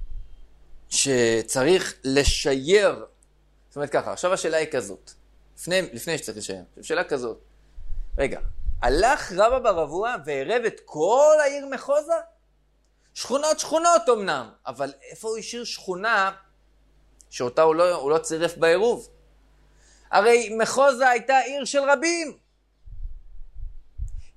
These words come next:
גם אם היא אחר כך נעשית של יחיד, אפילו אם התמעטו שם האוכלוסין, אבל עדיין, עיר של רבים שנעשית של יחיד, יש לה עדיין דין של עיר של רבים.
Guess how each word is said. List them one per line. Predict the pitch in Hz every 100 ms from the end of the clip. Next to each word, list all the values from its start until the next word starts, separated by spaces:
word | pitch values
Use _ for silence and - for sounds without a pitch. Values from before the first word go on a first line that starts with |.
| 127 123
גם | 202 269 330
אם | 320
היא | 277
אחר | - 254
כך | 254 226
נעשית | 214 190 233 226
של | 220 196
יחיד, | 175 - 190 117 - _ _ _ _
אפילו | - 254
אם | 294
התמעטו | - 202 185 165 220
שם | 202 202
האוכלוסין, | 180 143 143 - 123 98 -
אבל | 147 190
עדיין, | 208 277 320 226 151
עיר | 185 247
של | - 214
רבים | 190 214 220
שנעשית | - 180 185 196
של | 196
יחיד, | 165 - 196 254 226 _ _ _ _ _ _ _ _ _ _
יש | - 165
לה | 226
עדיין | 254 311
דין | 190 143
של | 139
עיר | 131
של | 120 127
רבים. | 123 123